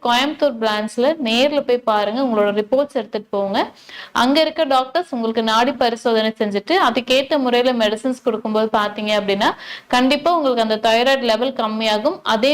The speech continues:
மாதிரி பாத்தீங்க அப்படின்னா, உங்களுக்கு இந்த இருக்க டயர்ட்னஸ், அதே மாதிரி மென்சஸ் ரெகுலரா வரல, அதே மாதிரி உடம்பு வலிக்குது, பேக் பெயின் இருக்குன்னு சொன்னீங்க இல்லைங்களா, அது எல்லாமே வந்து படிப்படியா முழுமையா குணமடையும். பயப்பட வேண்டாம், சரிங்களா? ஓகே, நம்ம தொடர்ந்து பேசலாம்.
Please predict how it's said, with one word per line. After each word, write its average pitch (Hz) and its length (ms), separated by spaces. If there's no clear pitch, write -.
மாதிரி 262 180
பாத்தீங்க 226 380
அப்படின்னா, 214 340
உங்களுக்கு 214 300
இந்த 208 160
இருக்க 208 180
டயர்ட்னஸ், 226 600
அதே 240 220
மாதிரி 247 220
மென்சஸ் 247 440
ரெகுலரா 233 360
வரல, 208 260
அதே 240 220
மாதிரி 262 240
உடம்பு 247 340
வலிக்குது, 214 440
பேக் 233 260
பெயின் 240 200
இருக்குன்னு 214 300
சொன்னீங்க 208 280
இல்லைங்களா, 202 380
அது 247 60
எல்லாமே 240 380
வந்து 214 160
படிப்படியா 262 460
முழுமையா 240 400
குணமடையும். 214 600
பயப்பட 208 360
வேண்டாம், 196 300
சரிங்களா? 269 340
ஓகே, - 160
நம்ம 220 140
தொடர்ந்து 226 280
பேசலாம். 240 420